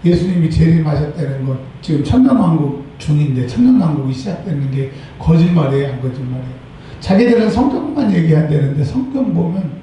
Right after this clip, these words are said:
다 거짓말이에요. 다 거짓말이에요. 그래서 그 사람들은 성경을 얘기하지만 그, 그들의 교리인 신탄, 또 신탄도 또 교리를 네 번인가 변기하고 또 신탄의 문제를 제기하니까 그 신탄을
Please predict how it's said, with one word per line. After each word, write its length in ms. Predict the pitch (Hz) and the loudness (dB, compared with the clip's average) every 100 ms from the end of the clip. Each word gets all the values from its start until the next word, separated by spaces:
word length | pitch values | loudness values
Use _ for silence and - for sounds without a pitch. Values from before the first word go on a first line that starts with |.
| - | -14
다 180 | - 165 | -12 -6
거짓말이에요. 520 | 147 156 160 139 127 127 - - - - - | -4 -4 -6 -10 -14 -16 -18 -20 -20 -20 -20
다 80 | - - | -18 -12
거짓말이에요. 400 | 151 - - 139 - - - - - - - - | -10 -10 -14 -16 -18 -20 -20 -20 -20 -20 -20 -2
그래서 220 | 185 165 | 4 4
그 120 | 170 | 6
사람들은 480 | 175 185 175 156 156 | 4 6 4 4 4
성경을 560 | - 254 262 262 233 160 | 2 2 4 4 4 2
얘기하지만 800 | 143 143 135 - 170 226 262 - - - - - - | 0 0 -2 0 0 2 0 -4 -14 -20 -20 -12 -2
그, 240 | 131 127 | -2 -2
그들의 380 | - 170 165 - | 0 4 4 4
교리인 460 | 165 160 160 147 139 | 4 4 4 2 0
신탄, 600 | - - 262 190 135 101 - - - - - - - - | -4 -2 -2 -2 -6 -10 -16 -20 -20 -20 -20 -20 -20 -12
또 140 | - 117 | -6 -2
신탄도 640 | 285 311 240 240 208 - | 0 0 2 0 -2 -2
또 220 | 196 160 | -2 0
교리를 600 | - 175 180 165 151 151 - - - - - | 0 2 2 2 2 -2 -8 -18 -20 -14 0
네 220 | 165 196 | 2 4
번인가 380 | 202 175 160 - | 2 -2 -4 -4
변기하고 600 | 147 160 156 139 139 - - | -2 -2 -4 -4 -6 -10 -10
또 120 | 156 | -8
신탄의 560 | - 277 254 214 196 147 | -6 -4 0 0 0 0
문제를 420 | 156 165 160 135 | 0 2 0 0
제기하니까 560 | 143 143 143 131 - - | -2 -2 -2 -4 -6 -8
그 80 | 147 | -8
신탄을 760 | - 302 - 196 185 247 254 | -6 -6 -2 -2 0 0 -2